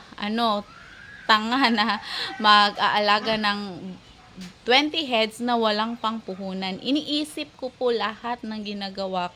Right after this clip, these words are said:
ko, lalo na itong pag-aalaga ng baboy. Meron talaga akong plano kasi kung wala kang plano, yan, di mo alam kung saang direksyon ka patungo. Kaya very important po yung ganon. Kaya sa nagsasabi na,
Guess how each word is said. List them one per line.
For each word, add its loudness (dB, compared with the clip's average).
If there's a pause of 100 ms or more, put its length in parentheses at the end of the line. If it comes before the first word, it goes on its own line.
ko, -4 (560)
lalo 6
na 0
itong -4
pag-aalaga -2
ng -8
baboy. -2 (400)
Meron 0
talaga 2
akong -8
plano -2
kasi -8
kung 0
wala 4
kang -4
plano, 2 (960)
yan, 0 (1040)
di 0
mo 2
alam 4
kung -8
saang -2
direksyon -4
ka -6
patungo. -6 (160)
Kaya 0
very 0
important -6
po -8
yung -4
ganon. -4
Kaya 0
sa -4
nagsasabi 0
na, -4